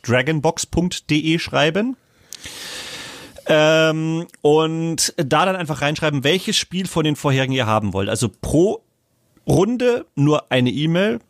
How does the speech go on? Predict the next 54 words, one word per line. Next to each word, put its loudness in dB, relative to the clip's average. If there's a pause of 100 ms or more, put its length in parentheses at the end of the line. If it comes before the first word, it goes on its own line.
Also 2
wenn 2
jetzt 0
irgendjemand 0
drei 2
E-Mails 0
schreibt, -2
für -4
jedes 0
Spiel -2
eins, 2
der 0
wird 0
gleich 0
von 0
vornherein 0
disqualifiziert. -2 (640)
Bei 4
mehreren 2
Einsendungen 0
fürs -6
gleiche 0
Spiel, 0
wie 2
wir 0
es -2
ja 2
dieses -4
Mal 2
hatten, 0
da 2
entscheidet 0
dann 0
einfach -2
das -4
Los. 2 (320)
Also 0
ich 4
nehme 2
so -2
einen 0
Spicker 0
und 0
wirf 0
auf -4
meinen 0
Bildschirm 0
und 0
da, 2
wo -2
der 0
Spicker -2
stecken 0
bleibt, -2